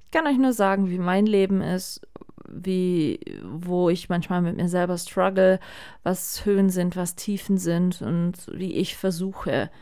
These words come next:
mein Leben lebenswert zu machen. Und wenn dabei was ist, was, was euch vielleicht interessiert, ähm, freue ich mich auch gerne über weitere Nachfragen. Aber wenn was dabei ist, wo ihr sagt, "Ja, das möchte ich auch mal probieren", dann tut's einfach.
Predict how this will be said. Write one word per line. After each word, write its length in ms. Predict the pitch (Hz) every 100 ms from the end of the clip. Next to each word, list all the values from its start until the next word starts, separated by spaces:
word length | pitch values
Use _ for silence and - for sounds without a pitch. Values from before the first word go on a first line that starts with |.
| - - - -
mein 180 | - 180
Leben 280 | 185 185 185
lebenswert 640 | 180 185 190 - 160 143
zu 120 | - 165
machen. 560 | 143 147 - 160 147
Und 640 | - 165 170 170 175 - - -
wenn 200 | - 170
dabei 360 | 175 170 175 175
was 240 | 175 175
ist, 340 | - 180 - -
was, 220 | 180 - - - - - - -
was 360 | - 175 - - - 50 50 -
euch 400 | - 175 175 175
vielleicht 400 | - 185 175 175
interessiert, 1000 | 175 180 175 - 208 214 226 220 - - -
ähm, 320 | - 196 190
freue 260 | 190 - 254
ich 140 | 269
mich 240 | 247 226 -
auch 180 | 190 185 - -
gerne 360 | 190 190 190
über 200 | 180 185
weitere 340 | 185 180 185 185
Nachfragen. 720 | 180 180 - - - 185 185 - - - -
Aber 140 | - 156
wenn 160 | 185
was 200 | 185 180
dabei 380 | - 196 180 185
ist, 200 | 185 -
wo 60 | 185
ihr 120 | 180
sagt, 260 | 185 180 185
"Ja, 80 |
das 140 | 185 185
möchte 260 | 196 -
ich 100 | 220
auch 60 | 120
mal 180 | 208 233
probieren", 380 | - 214 233 226
dann 180 | 233
tut's 340 | 220 - - -
einfach. 680 | 151 151 156 - - -